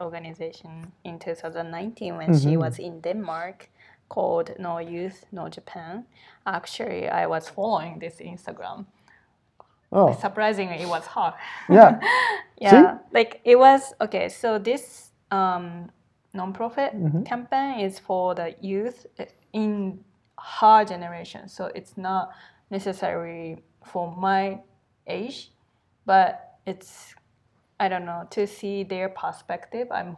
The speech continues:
Speaker 1: following it. It's nice.
Speaker 2: Like,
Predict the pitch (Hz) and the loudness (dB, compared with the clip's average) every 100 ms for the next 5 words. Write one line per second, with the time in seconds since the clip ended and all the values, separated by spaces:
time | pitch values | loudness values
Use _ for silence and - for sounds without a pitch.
0 | - 165 165 170 190 277 349 - - - | -14 -12 -12 -12 -12 -10 -10 -12 -20 -20
1 | _ _ _ _ _ - 202 - 185 - | _ _ _ _ _ -16 -14 -12 -14 -14
2 | 208 - _ _ _ _ _ _ _ _ | -16 -20 _ _ _ _ _ _ _ _
3 | _ _ - - _ _ - 180 | _ _ -20 -20 _ _ 4 4